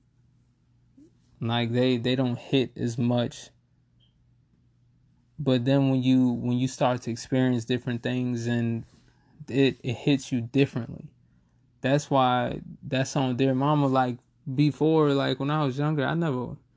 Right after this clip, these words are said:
that song never brought a tear to my eye. It took some things to happen in my life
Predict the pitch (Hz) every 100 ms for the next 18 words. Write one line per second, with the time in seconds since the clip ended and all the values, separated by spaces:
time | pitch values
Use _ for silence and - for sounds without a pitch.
0 | _ _ - 151 147 - 151 135 131 131
1 | 123 131 127 120 - 127 127 123 123 123
2 | 131 131 127 156 139 - 143 131 117 127
3 | 131 131 - 123 123 127 - 123 127 127
4 | 123 123 123 120 -